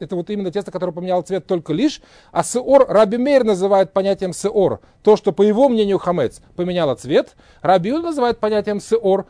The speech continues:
То, что по его мнению считается хамец, а именно поменяло цвет А и появились трещины Б. Это первая, первая строчка так должна трактоваться. То есть слово "сор", оно здесь безлико. По Раби Меиру то, что он подразумевает,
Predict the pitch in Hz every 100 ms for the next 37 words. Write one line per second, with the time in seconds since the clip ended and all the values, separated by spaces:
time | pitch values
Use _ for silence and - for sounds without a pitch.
0 | _ 226 247 277 - 254 262 220 269 226
1 | 202 214 202 160 - - - 202 208 -
2 | 233 320 254 - 233 262 240 214 202 214
3 | 220 - 240 - 285 330 - _ 254 240
4 | 226 226 220 226 226 214 202 175 _ 131
5 | 110 - _ _ - 220 - 185 131 -
6 | _ _ 220 175 - 170 143 156 147 135
7 | 156 - _ - 156 165 135 - 139 -
8 | 233 226 254 262 196 196 175 185 190 170
9 | 98 - _ - 170 185 202 202 165 151
10 | 170 185 240 277 285 294 302 302